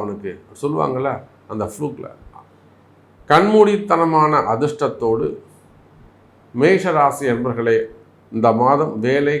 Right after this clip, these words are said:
கிடைப்பதற்கு அல்லது வேலை சார்ந்த பிரச்சனைகளுக்கு தீர்வு கிடைக்கக்கூடிய மாதம். So,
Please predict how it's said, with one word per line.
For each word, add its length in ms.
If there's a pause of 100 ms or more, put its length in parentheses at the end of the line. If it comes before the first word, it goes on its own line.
கிடைப்பதற்கு 720 (160)
அல்லது 260 (160)
வேலை 340 (180)
சார்ந்த 420 (140)
பிரச்சனைகளுக்கு 840 (560)
தீர்வு 460 (100)
கிடைக்கக்கூடிய 880 (180)
மாதம். 420 (2750)
So, 60